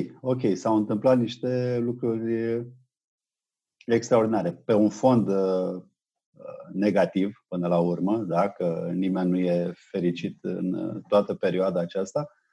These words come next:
dar s-au întâmplat niște lucruri extraordinare. Învățământul, cel puțin, în, pot să spun, școala noastră, a dovedit o capacitate extraordinară de, de adaptare. Adică, într-o săptămână,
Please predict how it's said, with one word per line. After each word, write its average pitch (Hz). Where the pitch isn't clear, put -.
dar 131
s-au 131
întâmplat 131
niște 139
lucruri 127
extraordinare. 101
Învățământul, 98
cel 139
puțin, 110
în, 98
pot 131
să 127
spun, 120
școala 104
noastră, 95
a 123
dovedit 123
o 135
capacitate 127
extraordinară 92
de, 82
de 85
adaptare. 85
Adică, 90
într-o 107
săptămână, 104